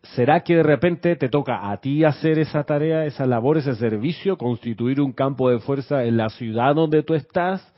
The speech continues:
para ser un punto de luz donde la jerarquía espiritual pueda descargar su radiación,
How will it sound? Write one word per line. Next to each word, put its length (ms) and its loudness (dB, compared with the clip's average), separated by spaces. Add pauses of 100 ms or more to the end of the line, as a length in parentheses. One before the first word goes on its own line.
(360)
para 220 4
ser 380 4
un 260 0
punto 380 2
de 80 4
luz 220 6
donde 240 4
la 100 4
jerarquía 400 0
espiritual 480 0
pueda 280 4
descargar 800 0
su 160 -2
radiación, 580 -2